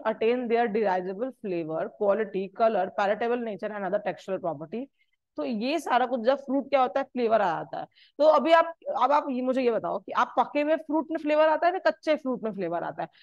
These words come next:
पके हुए में कलर आता है या कच्चे में कलर आता है? तो obviously ये सारा कुछ क्या होता है? पके वाले में आता है।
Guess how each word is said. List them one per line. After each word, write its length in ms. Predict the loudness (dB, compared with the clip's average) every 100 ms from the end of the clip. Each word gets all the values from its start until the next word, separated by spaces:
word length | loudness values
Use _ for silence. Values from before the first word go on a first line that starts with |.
| _ 0
पके 220 | 0 0
हुए 140 | -2
में 140 | -2 0
कलर 240 | 2 2
आता 200 | 0 0
है 80 | -2
या 60 | -2
कच्चे 340 | -4 0 0
में 120 | 0
कलर 200 | 0 -2
आता 180 | -2 -4
है? 40 |
तो 100 | -4
obviously 400 | 0 0 0 -2
ये 120 | -4 -2
सारा 280 | 0 0
कुछ 180 | 0 -2
क्या 120 | 0
होता 160 | 2 2
है? 180 | 0 -4
पके 140 | -2
वाले 240 | -2 -2 -4
में 100 | -8
आता 220 | -10
है। 60 | -14